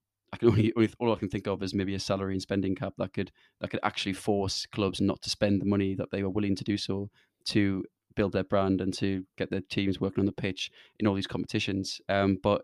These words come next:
if that was to happen, too many investors would turn away. fifa wouldn't get the revenue they do. uefa wouldn't get the revenue they do. The Premier League would shrink in terms of its value.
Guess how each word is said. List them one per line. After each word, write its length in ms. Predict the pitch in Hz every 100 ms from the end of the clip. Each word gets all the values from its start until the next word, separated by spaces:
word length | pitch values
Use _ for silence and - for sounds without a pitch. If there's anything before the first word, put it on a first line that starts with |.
| -
if 120 | 98
that 160 | 104 92
was 140 | 95 -
to 100 | -
happen, 360 | 104 - 98 98 - - _
too 140 | - 104
many 120 | 95
investors 400 | 92 98 - 95
would 120 | 107
turn 200 | 101 98
away. 320 | 95 101 101 -
fifa 200 | - 98
wouldn't 260 | 98 98 95
get 100 | 92
the 60 |
revenue 240 | 95 95 95
they 100 | 95
do. 220 | 98 98 98
uefa 200 | 98 98
wouldn't 200 | 98 -
get 60 |
the 60 | -
revenue 200 | 101 98
they 60 |
do. 140 | 101 98
The 60 |
Premier 220 | 95 104 104
League 220 | 101 92
would 120 | 95
shrink 360 | - 104 98 92
in 60 |
terms 200 | - 98
of 40 | 95
its 80 |
value. 300 | - 101 98